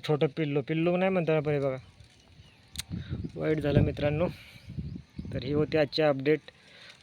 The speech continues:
अशाच अपडेट मी कंटिन्यू देत राहीन मित्रांनो, खेकडे सोडण्याच्या, खेकडे, त्याच्यानंतर त्याचे काय झालं त्याला, त्याचं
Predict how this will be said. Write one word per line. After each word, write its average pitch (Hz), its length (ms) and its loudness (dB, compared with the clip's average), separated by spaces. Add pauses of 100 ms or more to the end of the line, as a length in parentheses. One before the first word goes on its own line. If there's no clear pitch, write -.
अशाच 160 280 0
अपडेट 156 340 2
मी 156 100 2
कंटिन्यू 156 440 6
देत 160 180 8
राहीन 156 180 8
मित्रांनो, 147 460 6
खेकडे 139 280 6
सोडण्याच्या, 143 600 8
खेकडे, 139 320 8 (720)
त्याच्यानंतर 143 400 6
त्याचे 147 160 8
काय 151 200 10
झालं 139 240 10
त्याला, 143 300 8
त्याचं 135 220 4